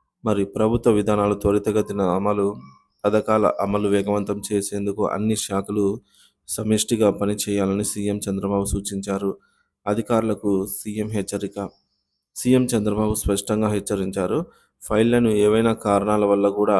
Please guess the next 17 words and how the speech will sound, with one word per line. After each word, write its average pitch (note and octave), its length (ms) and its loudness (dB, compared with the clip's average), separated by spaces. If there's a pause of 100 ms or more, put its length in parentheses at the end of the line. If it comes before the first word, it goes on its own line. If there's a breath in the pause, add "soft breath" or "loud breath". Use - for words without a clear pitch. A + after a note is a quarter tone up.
(160)
పెండింగ్లో A#2 460 2
ఉంచే G2+ 280 -2
వ్యవస్థను G2+ 540 -2
తాము G#2 340 -4
అంగీకరించబోమని, G#2 1040 -2 (540 soft breath)
ఆర్థిక A2 400 4
మరియు G#2+ 300 2
ఆర్థికేతర G#2 600 2
ఫైళ్లను G#2 560 0
వేగంగా G#2 380 0
క్లియర్ G2+ 360 -4
చేయాలని G2 400 -2
మంత్రులకు, G2+ 560 -2
ఉన్నతాధికారులకు G2+ 880 -4
స్పష్టమైన G#2 520 -4
ఆదేశాలు G2 460 -4
ఇచ్చారు. G2 360 -8